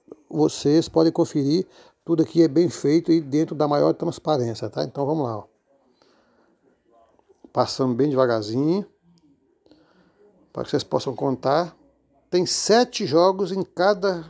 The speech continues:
bilhete desse aí. E o total de quatorze bilhetes. É só multiplicar, né, gente? Dá noventa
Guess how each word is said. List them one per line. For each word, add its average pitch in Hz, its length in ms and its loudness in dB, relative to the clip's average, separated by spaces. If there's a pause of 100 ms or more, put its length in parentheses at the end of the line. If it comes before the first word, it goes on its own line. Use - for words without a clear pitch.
(140)
bilhete 147 500 0 (120)
desse 147 340 -4
aí. 175 260 2 (600)
E 165 40 -4
o 165 60 2
total 180 400 2
de 190 100 -2
quatorze 196 520 2
bilhetes. 160 480 -2
É 147 40 -2
só 180 160 -2
multiplicar, 185 600 -4
né, 151 120 -2
gente? 123 240 -8
Dá 139 120 -6
noventa 151 580 0